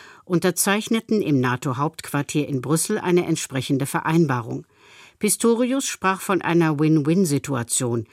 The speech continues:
Die Abmachung werde die ukrainischen Verteidigungs- und Abschreckungsfähigkeiten weiter stärken und es Deutschland ermöglichen, vom Innovationspotenzial der Ukraine zu profitieren. Als konkrete Projekte nannte Pistorius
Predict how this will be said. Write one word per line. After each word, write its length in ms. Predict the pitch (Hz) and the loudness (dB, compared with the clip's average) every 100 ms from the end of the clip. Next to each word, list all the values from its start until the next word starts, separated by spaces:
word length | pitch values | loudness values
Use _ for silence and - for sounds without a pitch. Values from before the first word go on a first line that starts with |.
| - - - - | -20 -20 -18 -12
Die 100 | - | -6
Abmachung 640 | 151 - 175 - 208 214 | -4 2 2 2 0 2
werde 280 | 185 185 170 | 2 2 2
die 160 | 160 165 | 2 -2
ukrainischen 760 | 165 170 - 208 220 185 170 | -2 -4 -2 0 0 0 -2
Verteidigungs- 840 | - 139 - 143 180 185 208 - | -2 -6 -2 0 0 0 -2 -2
und 180 | 151 - | -4 -4
Abschreckungsfähigkeiten 1300 | 180 - - 139 135 127 - 143 135 - 151 143 160 147 | -6 -6 -6 -4 -4 -4 -4 -2 -4 -4 -6 -4 -2 0
weiter 300 | 143 170 160 | -2 -2 -4
stärken 500 | - 151 165 208 196 - - - | -2 -2 0 -2 -2 -14 -20 -6
und 200 | 185 185 | -4 0
es 160 | 185 | -2
Deutschland 520 | - 147 147 185 185 185 | 0 0 0 0 0 0
ermöglichen, 680 | 175 160 175 202 196 220 208 | 2 4 2 0 -2 -2 -4
vom 260 | 190 180 | -2 -2
Innovationspotenzial 1400 | - 165 160 165 - 214 226 - 139 123 127 - - 123 | 2 0 0 -4 -2 -2 -2 -4 -6 -4 -4 -2 -2 -2
der 120 | 131 139 | -4 -8
Ukraine 520 | 131 139 143 135 123 | -8 -8 -4 -2 -2
zu 140 | - | -6
profitieren. 720 | - 135 - 123 147 131 120 - - - - - - | -6 -6 -6 -4 -2 -2 -2 -6 -18 -20 -20 -20 -10
Als 200 | - 170 | -6 -4
konkrete 460 | - 202 240 254 226 | -2 -2 0 0 -2
Projekte 600 | - 151 139 156 - 202 | -2 0 0 -2 -2 2
nannte 280 | 196 190 208 | 4 2 -2
Pistorius 720 | 208 - 202 196 196 208 - | -4 -2 -2 0 0 0 -4